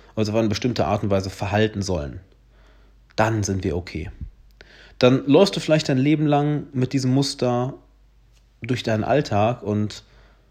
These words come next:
fragst dich, warum dieses Gefühl von, von innerer Leere da ist.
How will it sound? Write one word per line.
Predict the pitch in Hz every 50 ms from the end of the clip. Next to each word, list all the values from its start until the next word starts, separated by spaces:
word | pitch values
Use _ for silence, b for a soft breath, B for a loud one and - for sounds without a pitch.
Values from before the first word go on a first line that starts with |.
| b -
fragst | - - - 120 120 117 - - -
dich, | - -
warum | 117 113 113
dieses | 113 110 110
Gefühl | - 110 117 113
von, | - 117 101
von | - - 110 -
innerer | 120 117 107 107 101
Leere | 104 117 131 131 139 -
da | 98 92 -
ist. | - - - - - -